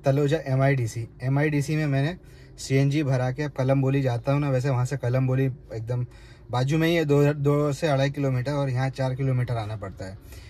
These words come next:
लेकिन क्या है, कलम बोली में बुकिंग नहीं आती है, लेकिन आज तो यहाँ पे भी नहीं आई, ऐसा है, नहीं तो अब तक आ जाना चाहिए थी, क्योंकि टाइम जो है ना जाम लगने का वो बहुत करीब हो गया है।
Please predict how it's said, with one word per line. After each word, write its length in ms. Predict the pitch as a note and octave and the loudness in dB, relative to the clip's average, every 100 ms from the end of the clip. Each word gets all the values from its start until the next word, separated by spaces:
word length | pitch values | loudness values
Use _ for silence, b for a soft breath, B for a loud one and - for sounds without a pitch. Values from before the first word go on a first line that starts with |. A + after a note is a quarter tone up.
| B B2+ | B -8
लेकिन 260 | B2+ C#3 | -2 0
क्या 140 | C3 C3+ | 2 2
है, 80 | C#3+ | 2
कलम 300 | C3+ C3+ C3+ | 0 2 2
बोली 200 | C3 C#3 | 2 0
में 120 | C#3 | 0
बुकिंग 300 | A2+ C3+ C3+ | -2 -2 0
नहीं 240 | A#2+ B2 | 0 0
आती 280 | A2 G#2 A#2+ | -2 -6 -6
है, 60 | B2 | -6
लेकिन 220 | A#2+ B2 | -6 -6
आज 220 | G#2+ B2+ | -4 -6
तो 80 | B2+ | -4
यहाँ 200 | A2 G#2 | -6 -6
पे 140 | A2 | -8
भी 180 | B2 C#3 | -6 -4
नहीं 200 | B2 F#2+ | -4 -8
आई, 220 | E2+ - - - b b b b b b - | -14 -16 -18 -20 b b b b b b -18
ऐसा 200 | - A#2+ | -12 -12
है, 200 | A2 G#2 | -10 -10
नहीं 120 | A#2 | -8
तो 100 | B2 | -6
अब 80 | A#2+ C#3 | -6 -8
तक 120 | C3 | -8
आ 100 | G#2+ | -8
जाना 260 | A2+ A2+ A2 | -6 -6 -6
चाहिए 220 | G#2 G2+ | -8 -10
थी, 120 | A#2+ | -8
क्योंकि 260 | C3 A#2+ B2 - | -6 -6 -6 -2
टाइम 280 | C3+ D3+ F#3 | 0 2 2
जो 100 | F3 | 4
है 80 | D#3 | 4
ना 100 | F3 | 4
जाम 260 | D#3+ D3+ D#3 | 4 4 4
लगने 240 | D3+ D3+ D3+ | 2 0 -2
का 60 | |
वो 140 | D3+ C3+ | -4 -4
बहुत 280 | A2+ B2 - | -4 -4 -6
करीब 240 | A2+ A2+ | -6 -6
हो 80 | A2+ | -6
गया 160 | A#2+ | -4
है। 100 | B2+ | -6